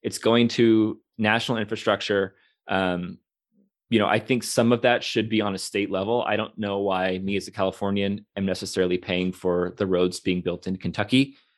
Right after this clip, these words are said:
Um, so I, I have a little bit of a quabble there, but I also realize I live in twenty twenty-two and we're a super big country, and I am not gonna get a small limited government like I want.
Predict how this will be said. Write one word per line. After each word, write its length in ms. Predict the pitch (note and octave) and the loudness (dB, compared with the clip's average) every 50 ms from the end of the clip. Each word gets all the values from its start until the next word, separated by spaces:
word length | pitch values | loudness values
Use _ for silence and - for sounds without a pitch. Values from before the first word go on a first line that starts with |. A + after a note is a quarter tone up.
| _ _ - | _ _ -2
Um, 460 | G#2+ G#2 G2+ G2 F#2 F2+ F2+ F2 E2 - _ | 0 2 2 2 2 0 -2 -4 -8 -12 _
so 480 | - - C#3 A#2+ A2 G#2 G2 - - _ _ _ - | -2 2 6 6 6 6 6 2 -2 _ _ _ -2
I, 120 | A#2 A2+ - - | 0 0 2 2
I 100 | A#2 A#2+ | 2 4
have 160 | B2 A#2 A2 | 4 2 2
a 40 | G#2+ | 4
little 260 | G#2+ A2+ A#2 A#2+ A2+ | 4 6 6 6 6
bit 140 | A#2+ B2 B2 | 4 4 2
of 80 | A#2 | 2
a 60 | A#2+ | 0
quabble 320 | A#2 - B2 A#2 A#2 A#2+ A#2 | 0 0 0 0 0 0 0
there, 140 | B2 A#2+ A#2 | 0 0 0
but 160 | B2 B2 A#2 | -2 -2 -2
I 80 | A2+ | 0
also 260 | B2 C3+ C3+ - C#3 B2 | 0 0 -2 -4 -4 -4
realize 600 | A2+ A2 G#2+ G2+ F#2+ F#2 F#2 F#2 - - - - _ _ _ _ _ _ _ _ _ _ _ _ _ _ _ _ _ - | -2 -2 -2 -2 -2 -4 -6 -8 -10 -12 -18 -20 _ _ _ _ _ _ _ _ _ _ _ _ _ _ _ _ _ -4
I 60 | F#2+ | -2
live 220 | F#2 F#2 F#2 F#2 F#2 | -2 -2 -2 -2 -4
in 80 | F#2+ | -4
twenty 260 | - - - F#2 G2 | -4 -4 -4 -4 -4
twenty-two 640 | - - A2+ A#2 A#2+ - F3+ F3 D3+ A#2 G2+ F2+ - - _ _ _ - - | -2 0 0 0 2 4 6 6 8 6 6 4 0 -6 _ _ _ -6 -2
and 120 | G#2 G2+ G#2 | 0 2 4
we're 200 | G2+ G2+ G2+ G2 | 4 6 6 6
a 160 | G2 F#2 G2 - _ _ | 4 2 -2 -6 _ _
super 400 | - - - - G#2 G2 G#2+ A2 | -14 -12 -10 -8 -4 -2 0 2
big 200 | G#2 B2 B2+ A#2+ | 4 4 4 4
country, 520 | - D#3 D3 - - A2 F#2+ F#2 F#2 - - | 4 0 0 0 2 2 2 2 2 0 0
and 320 | - G2+ G2 F#2+ F#2+ F#2 - - _ - | -2 0 0 0 0 -2 -4 -6 _ 0
I 220 | G2 G2 F#2+ F2+ - - | 0 0 0 -2 -4 -4
am 100 | G#2+ G#2 | -2 2
not 220 | G#2+ G#2+ A2+ - G#2+ | 2 2 2 0 0
gonna 140 | A2+ G#2 | -2 -4
get 160 | F#2+ F#2+ G#2 G2 | -2 -2 -4 -4
a 40 | |
small 360 | G2 - - G2+ G2 F#2+ F#2+ G2 | -4 -6 -4 -4 -2 0 0 0
limited 320 | F#2+ F#2+ F2+ F2+ E2+ - | -2 -2 -2 -4 -4 -2
government 440 | - F#2 F2+ G2 F2 F2 D#2+ D2+ - _ _ _ _ _ _ _ _ _ _ _ - - | -2 -2 -2 -2 -4 -6 -6 -8 -12 _ _ _ _ _ _ _ _ _ _ _ -12 -6
like 280 | - G#2+ G2 F#2 - - | 0 2 2 2 2 2
I 100 | D#2 E2 | 0 0
want. 280 | - - D2+ - - | 0 -2 -4 -4 -6